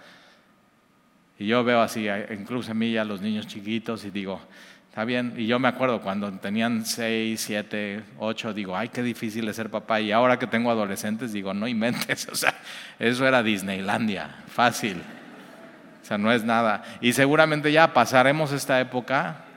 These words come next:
y ya dices, "Uh, ah", y vienen y se casan.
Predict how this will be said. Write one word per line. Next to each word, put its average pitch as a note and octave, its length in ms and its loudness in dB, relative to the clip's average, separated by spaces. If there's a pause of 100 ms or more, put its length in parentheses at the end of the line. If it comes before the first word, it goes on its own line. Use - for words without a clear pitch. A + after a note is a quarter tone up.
y A2+ 120 -2
ya D3 280 2
dices, A#2+ 360 -4
"Uh, D3 560 -2
ah", C3 540 -6 (320)
y G#2+ 80 0
vienen C#3 420 0
y A#2+ 60 0
se A2 180 -4
casan. G#2+ 580 -6